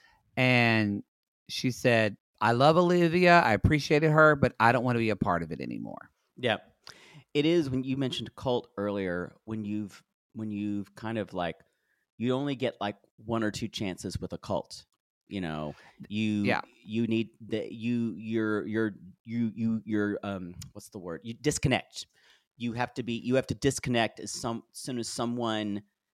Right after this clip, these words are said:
Speaker 2: talks about the cult in a way that is, uh, that tries to expose secrets, because you just don't do that.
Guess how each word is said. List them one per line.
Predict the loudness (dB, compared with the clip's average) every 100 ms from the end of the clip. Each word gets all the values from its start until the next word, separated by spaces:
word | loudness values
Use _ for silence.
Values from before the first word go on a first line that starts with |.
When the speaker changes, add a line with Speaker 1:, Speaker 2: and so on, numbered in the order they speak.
| _ _ _ -14
Speaker 2:
talks | -6 0 0 0 -6 -8 -8
about | -6 0 4 4 2 0 _ _ _ -14
the | -12
cult | 0 4 4 2 -8
in | -4
a | -2
way | 0 0 0 0
that | -2 -6 -6
is, | -4 -2 -4 -6 -8 -10 -10 -12 -12 _ _ _ _ -10
uh, | -8
that | -8
tries | -4 -4
to | -4
expose | -12 -2 0 0 -2
secrets, | -4 -6 -4 -6 -6 -10 -10 -14 _ -12
because | -8 -6
you | -6
just | -4
don't | -6 -4
do | -6
that. | -6 -10